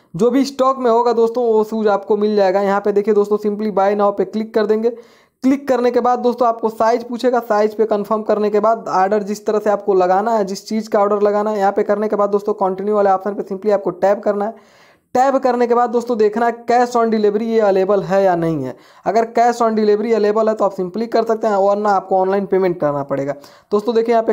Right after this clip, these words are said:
cash on delivery अवेलेबल है, simply cash on delivery पे टैप करेंगे। यहाँ पे दोस्तों ऑर्डर रिप्लेस कर देंगे। करने के बाद देखिए, देखिए दोस्तों यहाँ पे हमको तीन अंक का एक कोड आ गया है, जिस कोड को हम simply यहाँ पे फिल करेंगे। फिल करने के बाद दोस्तों तुरंत हम यहाँ पे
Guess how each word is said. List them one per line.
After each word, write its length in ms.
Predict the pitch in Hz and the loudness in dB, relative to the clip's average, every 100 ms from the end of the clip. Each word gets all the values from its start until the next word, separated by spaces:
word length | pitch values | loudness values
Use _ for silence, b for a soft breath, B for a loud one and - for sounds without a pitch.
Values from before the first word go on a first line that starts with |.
| 220 | 0
cash 220 | 226 226 | 0 2
on 120 | 220 | -2
delivery 300 | 202 202 214 | 0 -2 0
अवेलेबल 340 | 220 202 220 220 | 0 2 2 0
है, 40 | 208 | -2
simply 320 | 202 208 226 | -4 -4 -4
cash 260 | 214 214 208 | 0 0 -2
on 120 | 196 | -2
delivery 280 | 190 190 214 | -2 -2 -4
पे 140 | - | -4
टैप 260 | - 214 214 | 0 0 0
करेंगे। 260 | 208 208 214 | -2 -2 0
यहाँ 180 | 202 | 0
पे 120 | 220 202 | 0 0
दोस्तों 300 | 190 196 196 | -2 -2 0
ऑर्डर 240 | 190 208 | 2 0
रिप्लेस 380 | 202 196 202 214 | -2 -2 -2 -2
कर 160 | 214 202 | -2 -2
देंगे। 280 | 208 208 226 B B - | -2 -2 -6 B B -2
करने 220 | 226 254 | 0 0
के 80 | 247 | 0
बाद 160 | 240 226 | 0 0
देखिए, 260 | 226 233 | -2 0
देखिए 240 | 220 226 226 | 0 0 0
दोस्तों 280 | 220 226 220 | 0 2 0
यहाँ 140 | 214 | 2
पे 80 | 220 | 0
हमको 240 | 214 220 214 | 0 -2 -2
तीन 140 | 220 220 | -4 -2
अंक 180 | 214 214 | 0 0
का 60 | |
एक 160 | 202 202 | -2 0
कोड 200 | 220 226 | 0 2
आ 80 | 214 | 2
गया 140 | 214 | 2
है, 80 | 214 | 0
जिस 140 | 196 - | -2 -4
कोड 260 | - 226 220 | 0 0 2
को 80 | |
हम 100 | 214 208 | -2 -2
simply 280 | 202 214 | -4 -2
यहाँ 180 | 226 208 | 0 0
पे 100 | 208 | 0
फिल 180 | - 233 | -2 0
करेंगे। 320 | 226 226 226 240 B B B - | 2 2 0 -6 B B B 0
फिल 160 | 285 | 2
करने 260 | 277 247 254 | 2 0 2
के 80 | 247 | 2
बाद 160 | 240 240 | 0 0
दोस्तों 260 | 240 247 | -2 -4
तुरंत 460 | 247 240 247 285 269 | -4 0 0 0 -2
हम 160 | 233 226 | 0 2
यहाँ 140 | 226 | 2
पे 160 | 226 | 2